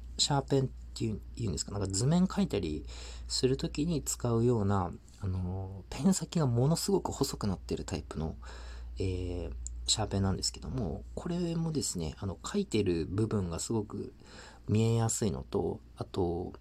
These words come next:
持ち手のところに、こう、ギザギザが入ってて、金属軸に直接ギザギザが入っていて、そのグリップ感がすごく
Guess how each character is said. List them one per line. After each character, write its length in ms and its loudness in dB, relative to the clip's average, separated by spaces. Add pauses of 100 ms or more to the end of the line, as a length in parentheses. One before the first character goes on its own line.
持 180 4
ち 120 2
手 100 4
の 140 6
と 140 2
こ 140 6
ろ 100 6
に、 300 0 (280)
こ 380 2
う、 60 -10 (880)
ギ 120 0
ザ 160 4
ギ 80 4
ザ 140 6
が 100 4
入 140 2
っ 20 0
て 120 -6
て、 200 -10
金 180 2
属 240 6
軸 220 4
に 120 -2
直 260 -4
接 580 0
ギ 100 2
ザ 120 6
ギ 100 4
ザ 140 2
が 120 0
入 140 -4
っ 40 -12
て 160 -14
い 40 -14
て、 280 -6 (460)
そ 120 -4
の 120 -2
グ 120 4
リ 80 4
ッ 20 -8 (100)
プ 80 -8
感 180 -2
が 140 -6
す 140 -4
ご 120 0
く 260 -6